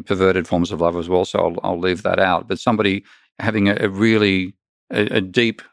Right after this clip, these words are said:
bond which goes beyond, uh, just sexual attraction. And, like, I've had that four or five times in my life with different women at different times. And I've stuffed up the most important one very early on.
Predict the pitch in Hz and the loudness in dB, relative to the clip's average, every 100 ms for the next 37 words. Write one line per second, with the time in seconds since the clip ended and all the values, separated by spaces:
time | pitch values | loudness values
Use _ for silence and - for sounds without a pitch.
0 | _ - 98 104 101 90 95 - 101 95 | _ -10 -2 2 2 0 -2 0 2 4
1 | 95 - 104 92 98 95 95 90 - _ | 2 -2 0 2 2 2 0 -4 -12 _
2 | _ - _ - - 95 90 - 92 - | _ -20 _ -6 -2 -2 -4 -6 -2 -2
3 | - 98 90 - 104 104 - 69 67 _ | -2 -4 -4 -2 -4 -4 -8 -10 -12 _
4 | _ _ _ _ - 101 107 101 87 - | _ _ _ _ -2 0 4 2 0 -12
5 | _ - 110 98 - 107 95 - 87 85 | _ -4 -2 -2 0 0 2 2 0 0
6 | 90 87 87 85 82 78 82 - 82 92 | -2 0 0 0 2 0 -2 -4 -6 -6
7 | - 95 87 85 85 80 87 90 90 - | -4 -6 -2 -2 -2 -4 -6 -6 -6 -4
8 | - - - _ - - _ - 87 85 | -4 -8 -12 _ -20 -20 _ -2 0 0
9 | - - 101 - 95 - 110 98 101 101 | -2 -2 -2 0 0 0 0 0 0 -4
10 | 87 95 101 95 95 101 95 95 95 98 | 0 0 0 0 0 2 2 4 2 2
11 | 85 95 | 0 -2